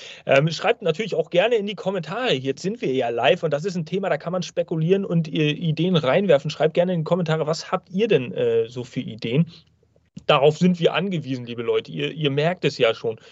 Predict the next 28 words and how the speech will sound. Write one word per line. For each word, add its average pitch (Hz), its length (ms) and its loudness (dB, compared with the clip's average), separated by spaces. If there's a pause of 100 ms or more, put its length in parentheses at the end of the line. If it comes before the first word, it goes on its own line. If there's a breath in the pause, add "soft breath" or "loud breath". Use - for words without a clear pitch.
(160 loud breath)
Wir 143 240 0
ringen 185 300 4
nach 139 240 -2
Luft 160 420 -2
und 135 280 -8
haben 165 240 -2
quasi 156 400 0
nur 170 140 4
Gedankenkrümel 147 840 0
im 123 160 -2
Kopf. - 260 -2 (320 loud breath)
Und 143 160 4
jetzt, 214 240 4
Benny, 156 320 2 (360 loud breath)
kommt 175 220 0
der 165 100 6
Moment 156 400 2 (180)
der 147 160 2
Wahrheit. 151 440 -4 (280 soft breath)
Wenn 185 300 4
hier 240 240 -8
jemand 214 280 -2
die 185 120 -4
Antwort 165 300 -2
auf 135 160 -4
die 151 100 -6
Frage 165 420 0
hat, 147 180 -6